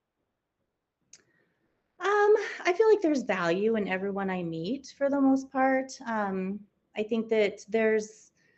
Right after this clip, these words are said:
so many amazing personalities out there. Um,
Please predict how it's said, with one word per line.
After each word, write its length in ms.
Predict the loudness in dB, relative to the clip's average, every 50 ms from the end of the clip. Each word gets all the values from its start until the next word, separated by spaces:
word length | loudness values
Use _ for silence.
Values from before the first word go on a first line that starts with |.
| _ _ _ _ _ _ _
so 200 | -2 2 4 4
many 180 | 4 4 4
amazing 420 | 4 2 2 0 0 0 -2 -4 -4
personalities 760 | -4 -6 -4 -4 -4 -4 -2 -2 0 0 2 2 2 2 2
out 240 | 2 0 0 0
there. 500 | 0 0 2 2 2 2 2 2 2 0
Um, 600 | 0 -2 -4 -4 -4 -4 -4 -4 -6 -6 -8 -10